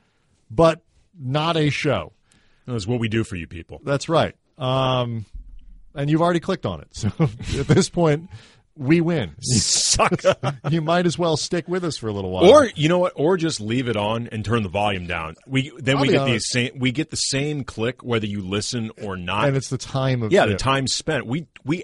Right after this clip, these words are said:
Speaker 2: actually don't care if none of you have ever heard a single podcast, as long as you just kept it on.
Speaker 1: Yeah, I was about to say, th-, that's sort of my, I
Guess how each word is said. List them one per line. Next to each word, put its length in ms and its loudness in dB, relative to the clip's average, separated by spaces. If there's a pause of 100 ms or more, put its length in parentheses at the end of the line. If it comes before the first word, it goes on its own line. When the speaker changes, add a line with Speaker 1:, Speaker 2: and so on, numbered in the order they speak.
Speaker 2:
actually 440 -2
don't 200 -4
care 260 -2
if 200 -10
none 260 -2
of 100 -6
you 140 -2
have 100 -4 (140)
ever 240 -4
heard 220 -4
a 20 -8
single 340 -6
podcast, 600 -6 (360)
as 140 -4
long 240 2
as 80 -2
you 60 -8
just 140 -8
kept 200 -6
it 80 -12
on. 140 -10 (160)
Speaker 1:
Yeah, 100 2
I 40 4
was 100 2
about 120 0
to 40 -12
say, 140 -2
th-, 260 -4
that's 200 -2
sort 160 -4
of 160 -6
my, 400 -4
I 180 -6